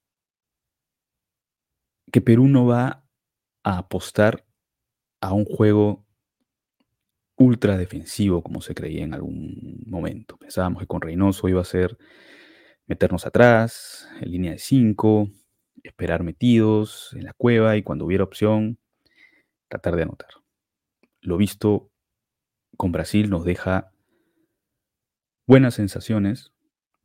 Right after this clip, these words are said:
de lo que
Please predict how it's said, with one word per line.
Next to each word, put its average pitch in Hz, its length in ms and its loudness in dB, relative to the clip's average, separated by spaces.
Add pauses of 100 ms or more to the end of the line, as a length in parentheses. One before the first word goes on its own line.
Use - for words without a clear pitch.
(2000)
de 98 140 2
lo 95 200 4
que 104 320 -2